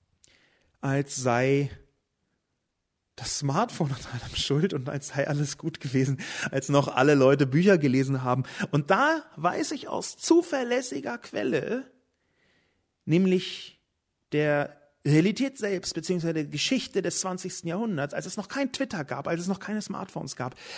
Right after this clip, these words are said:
als alle Leute Bücher gelesen haben, weil sonst nicht alles gab, nichts anderes gab oder die meisten Leute Bücher gelesen haben, da gab es schon den einen oder anderen Mord, da gab es schon die eine oder andere Diktatur und da gab es schon den ein oder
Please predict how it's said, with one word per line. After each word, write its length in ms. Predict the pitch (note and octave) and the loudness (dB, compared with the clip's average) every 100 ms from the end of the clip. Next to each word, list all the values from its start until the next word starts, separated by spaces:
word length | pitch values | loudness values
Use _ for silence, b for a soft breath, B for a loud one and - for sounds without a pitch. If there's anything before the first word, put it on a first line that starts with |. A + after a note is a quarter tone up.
| B | B
als 160 | D3+ | 0
alle 160 | - A3 | 4 8
Leute 260 | F#3 F3+ E3+ | 8 8 6
Bücher 300 | F3 A3 F3+ | 4 2 4
gelesen 340 | D#3 D#3+ D#3 | 4 2 2
haben, 140 | D#3 | 2
weil 120 | D#3 C#3+ | 2 4
sonst 220 | F3+ - | 2 4
nicht 200 | D#3+ - | 0 2
alles 420 | D3 B2 - - | 0 0 -2 -6
gab, 560 | - A#3+ A#3 - _ - | -2 2 2 0 _ 0
nichts 220 | D#3 - | 0 0
anderes 340 | D3+ C3 A2 | -4 -4 -6
gab 220 | - A3 | -4 -4
oder 100 | - | -2
die 100 | A#2+ | -2
meisten 380 | B2 C#3 F3 - | -2 -2 -4 -4
Leute 220 | C3+ A#2+ | -4 -4
Bücher 220 | B2+ E3+ A#2+ | -6 -6 -8
gelesen 340 | G#2 G#2 A2 | -8 -10 -10
haben, 140 | A#2+ C3+ B - | -10 -12 B 0
da 120 | F3+ | 0
gab 400 | - G3+ C#4+ - | 4 4 4 2
es 160 | D#4 | -2
schon 260 | - C4+ C#4+ | 0 0 0
den 180 | C#4 C4+ | -2 -2
einen 300 | - A#3 C4 | -2 0 -2
oder 340 | B3+ B3 A#3 | -2 0 0
anderen 360 | - G#3+ A3 G3+ | 0 0 0 2
Mord, 280 | F3 B2+ D3+ | 0 0 -2
da 60 | |
gab 300 | C#3+ C#3 D3+ | 0 0 4
es 120 | - | 2
schon 200 | - A3+ | 2 -8
die 80 | G3+ | -8
eine 200 | - F3+ | -8 -6
oder 140 | F3 E3 | -4 -4
andere 220 | E3 D#3 | -2 -4
Diktatur 580 | D3 - B2+ - G#3+ C#4 B B | -6 -6 -8 -2 -2 -2 B B
und 60 | D#3 | -2
da 60 | D#3 | 0
gab 300 | B3 F#4+ F4+ | 2 0 -2
es 100 | - | -2
schon 260 | D#4 D#4+ | 0 -2
den 180 | D4 B3+ | -2 -4
ein 320 | - G#4 F#4 G#4 | -4 -2 -2 0
oder 440 | B3+ D4 C#4 C4 | 0 2 2 0